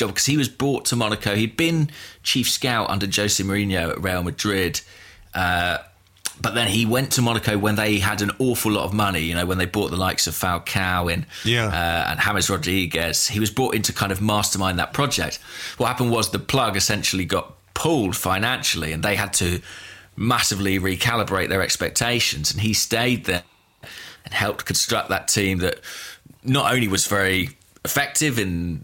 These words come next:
Speaker 1: in Liga and in the Champions League, but was also incredibly lucrative for that club and sort of funded the next phase of their regeneration and spending. And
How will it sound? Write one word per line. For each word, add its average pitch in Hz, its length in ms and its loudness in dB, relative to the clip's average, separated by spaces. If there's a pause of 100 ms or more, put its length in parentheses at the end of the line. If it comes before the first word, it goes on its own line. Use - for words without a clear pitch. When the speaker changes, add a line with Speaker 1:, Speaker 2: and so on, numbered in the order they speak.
Speaker 1:
in 87 180 0
Liga 92 240 2
and 98 220 2
in 90 100 0
the 82 60 -2
Champions 110 420 0
League, 95 200 0
but 95 120 0
was 104 120 0
also 110 220 2
incredibly 90 380 -2
lucrative 98 680 -2
for - 140 -8
that 80 200 -4
club 76 320 -4
and 78 100 -2
sort - 160 -2
of - 60 -6
funded 95 380 -2
the 90 80 0
next 110 420 0
phase 87 400 0
of 76 140 -8
their 87 240 -2 (480)
regeneration 90 720 0
and 80 160 -4
spending. 101 600 0
And 87 180 -2